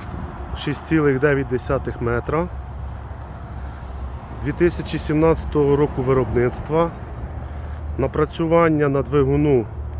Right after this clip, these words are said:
чотири тисячі двісті п'ятдесят мотогодин і на роторі дві тисячі сімсот сорок дві мотогодини.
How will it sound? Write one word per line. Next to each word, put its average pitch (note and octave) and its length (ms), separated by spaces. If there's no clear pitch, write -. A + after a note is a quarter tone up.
чотири D3+ 380
тисячі D3 480
двісті - 360
п'ятдесят C3+ 600
мотогодин B2 720
і D3+ 260
на C3 140
роторі E3 500
дві C3 100
тисячі D#3+ 440
сімсот D3+ 480
сорок D#3 240
дві C#3 280
мотогодини. A2+ 640